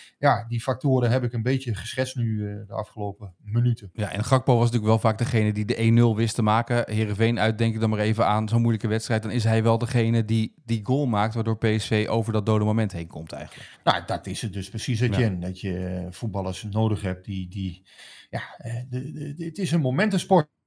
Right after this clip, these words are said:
Speaker 1: Je hebt voetballers nodig. Ja, Bakayoko schiet die ballen niet in hier vanavond in Emmen. En, en waarschijnlijk had Madueke of Gakpo die ballen, eh, er wel in geschoten. Ja, dan kom je op nul één. Ja,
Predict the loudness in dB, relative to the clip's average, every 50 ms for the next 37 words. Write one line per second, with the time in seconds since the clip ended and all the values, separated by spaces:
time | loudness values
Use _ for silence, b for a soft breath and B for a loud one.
0 | -10 -8 -6 -4 -4 -4 -4 -2 -2 0 0 2 2 2 2 2 2 2 2 2
1 | 2 2 2 0 0 0 0 0 2 2 2 0 -2 -4 -2 -4 -2 -2 0 0
2 | 2 2 2 2 2 0 0 0 -2 -2 -2 -2 -2 -2 -2 -2 -2 -2 -2 -2
3 | -4 -4 -6 -6 -2 -2 -2 0 -2 -2 -4 -4 -4 -4 -4 -4 -4 -4 -6 -4
4 | -4 -2 0 0 0 0 0 -4 -6 -6 -4 -2 -2 0 0 0 0 0 -2 -2
5 | -6 -4 -2 -2 -2 -2 -2 -4 -4 -4 -6 -6 -4 -4 -4 -4 -6 -10 -12 -12
6 | -12 -6 -2 0 2 2 2 2 0 -2 -2 0 0 0 0 0 -2 -6 -8 -8
7 | -10 -10 -10 -14 -12 -10 -8 -6 -4 -4 -2 -2 -2 -2 0 -2 -2 -2 -4 -6
8 | B B B B B B B B B B B B B B _ _ _ _ _ _
9 | -2 0 0 0 -2 -14